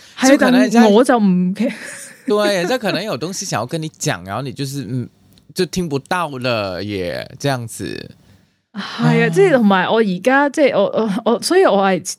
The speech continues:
Speaker 1: 我尋晚係成晚都勁唔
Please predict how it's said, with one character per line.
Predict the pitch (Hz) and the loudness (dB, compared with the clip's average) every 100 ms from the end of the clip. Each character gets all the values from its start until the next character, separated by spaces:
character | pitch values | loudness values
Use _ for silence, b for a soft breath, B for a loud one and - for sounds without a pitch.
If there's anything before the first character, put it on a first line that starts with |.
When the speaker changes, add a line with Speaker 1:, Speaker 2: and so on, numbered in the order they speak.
| - - | -16 -4
Speaker 1:
我 | 190 208 | -2 -2
尋 | - 185 165 | -2 0 0
晚 | 147 156 | -2 -2
係 | 180 202 - - - | 0 0 -2 -4 0
成 | 202 185 185 | 2 4 4
晚 | 170 196 | 2 2
都 | 254 | 0
勁 | 262 208 190 | 0 0 2
唔 | 185 170 160 | 2 0 -2